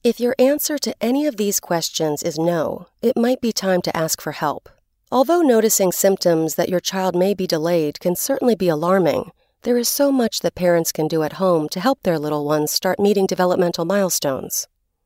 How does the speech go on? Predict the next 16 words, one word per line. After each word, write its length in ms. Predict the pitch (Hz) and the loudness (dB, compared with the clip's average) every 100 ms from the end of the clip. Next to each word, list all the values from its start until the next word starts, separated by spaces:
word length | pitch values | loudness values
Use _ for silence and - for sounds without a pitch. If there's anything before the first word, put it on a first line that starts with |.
| - | -6
You 140 | 226 | -2
can 160 | 254 240 | 2 2
start 380 | - 285 285 - | 2 2 2 0
by 160 | 190 | -2
talking 420 | - 247 269 247 | -2 -6 0 2
to 120 | 214 160 | 2 0
your 120 | 151 | -2
little 220 | 143 139 | -2 -4
ones, 520 | 131 139 131 - - - _ | -4 -6 -6 -8 -10 -12 _
narrating 580 | - 190 220 208 180 170 | 0 2 2 2 2 2
what 140 | 175 | 2
you're 120 | 180 160 | 0 -4
doing 460 | 175 202 175 151 | -2 2 4 2
during 260 | 151 160 160 | 0 0 0
everyday 400 | 190 190 185 175 | -2 -2 0 0
routines. 800 | 165 160 - 190 151 - - - | -2 -4 0 2 0 -4 -8 -8